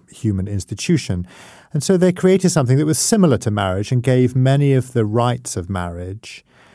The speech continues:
but wasn't called marriage. They've gradually become more powerful. So in some countries, they're now almost indistinguishable from marriage,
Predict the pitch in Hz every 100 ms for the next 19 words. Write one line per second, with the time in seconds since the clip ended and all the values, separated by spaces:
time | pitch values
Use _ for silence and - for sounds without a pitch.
0 | _ - 147 135 139 135 131 - - 147
1 | 127 110 92 95 95 98 117 - 175 165
2 | _ 165 170 - 185 208 185 185 170 135
3 | - 156 139 139 139 131 - - 143 123
4 | - 101 95 104 123 135 - 139 127 131
5 | 147 139 131 165 160 143 123 113 127 123
6 | 131 127 117 147 147 139 120 139 123 110
7 | 147 139 120 104 104 - 165 131 98 92
8 | 92